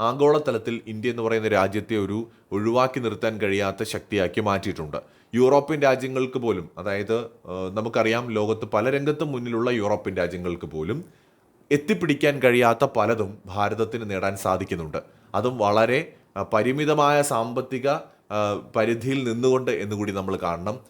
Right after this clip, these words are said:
അപ്പോൾ ഇന്ത്യ ഒരു വലിയ പവറാണെന്നും ഇന്ത്യയെ, ഇന്ത്യയുടെ വളർച്ചയെ തടയാൻ സാധിക്കില്ല, അത് സ്വാഭാവികമായി സംഭവിക്കാൻ പോകുന്ന ഒന്നാണെന്നും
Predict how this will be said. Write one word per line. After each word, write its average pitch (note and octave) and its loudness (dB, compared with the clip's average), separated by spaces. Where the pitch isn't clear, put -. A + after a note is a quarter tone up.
അപ്പോൾ D3 0
ഇന്ത്യ D#3 -2
ഒരു F3+ 4
വലിയ C3 4
പവറാണെന്നും A#2 0
ഇന്ത്യയെ, A#2 0
ഇന്ത്യയുടെ A2+ 2
വളർച്ചയെ G#2+ 2
തടയാൻ A2 0
സാധിക്കില്ല, G2 -4
അത് F#2+ -4
സ്വാഭാവികമായി A#2 0
സംഭവിക്കാൻ A2 -4
പോകുന്ന G2+ -2
ഒന്നാണെന്നും F#2+ -4